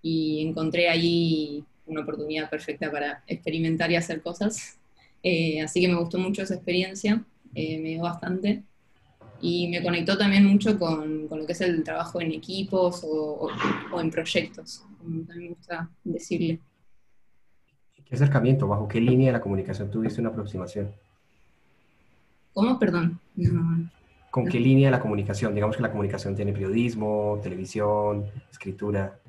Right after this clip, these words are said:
Speaker 1: Bien, bueno, una característica de esa carrera en Argentina es que abarca todo eso, entonces es como, si después vos no te especializás, es como que salís sabiendo un poquito de todo, pero no, o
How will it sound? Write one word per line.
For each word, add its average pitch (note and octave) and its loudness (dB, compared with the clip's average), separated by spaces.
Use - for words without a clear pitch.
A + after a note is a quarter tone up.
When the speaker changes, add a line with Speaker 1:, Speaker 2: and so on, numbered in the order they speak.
Speaker 1:
Bien, F#3+ 2
bueno, G3+ 6
una B3 4
característica G3 2
de F3 4
esa G3+ 2
carrera F#3 2
en F#3+ 2
Argentina F#3+ 4
es F3+ -6
que - -2
abarca F#3+ 2
todo G3 4
eso, G3+ 2
entonces G3 0
es F#3+ -12
como, E3+ -4
si F3 -2
después F3+ 0
vos G#3+ 6
no A3+ 6
te A3 2
especializás, F#3+ 0
es A3 0
como F3+ -4
que F3 0
salís F3 -2
sabiendo G3 4
un G3+ 8
poquito G3 0
de G3 0
todo, G3+ 2
pero E3+ -4
no, F3 -2
o D#3 -14